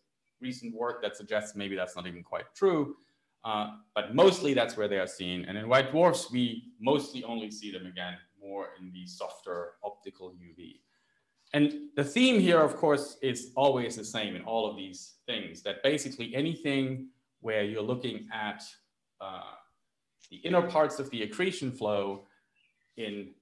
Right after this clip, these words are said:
neutron stars and black holes, this inner part is much closer in and therefore much hotter and emits much higher energy radiation, more like X-rays. Whereas in white dwarfs, which are larger, you,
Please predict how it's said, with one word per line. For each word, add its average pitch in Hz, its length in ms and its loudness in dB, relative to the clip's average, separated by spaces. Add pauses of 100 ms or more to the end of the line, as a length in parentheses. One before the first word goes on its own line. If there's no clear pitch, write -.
(200)
neutron 139 300 0
stars 110 220 0
and 101 100 -6
black 90 140 0
holes, 170 420 4
this 120 140 -8
inner 120 180 -6
part 107 280 0
is 107 120 -4
much 160 420 0
closer 143 440 2
in 180 500 4
and 117 120 -4
therefore 110 320 -2
much - 220 -6
hotter 139 560 4
and 107 100 -12
emits 98 380 -12
much 107 180 -6 (440)
higher 135 420 0
energy 110 320 -6
radiation, 90 640 -8
more 87 140 -8
like - 180 -12
X-rays. - 540 -16
Whereas 87 380 -4 (400)
in 95 200 -16
white 98 240 -8
dwarfs, 190 480 6
which - 140 -12
are 95 80 -4
larger, 127 680 2 (560)
you, 110 160 -14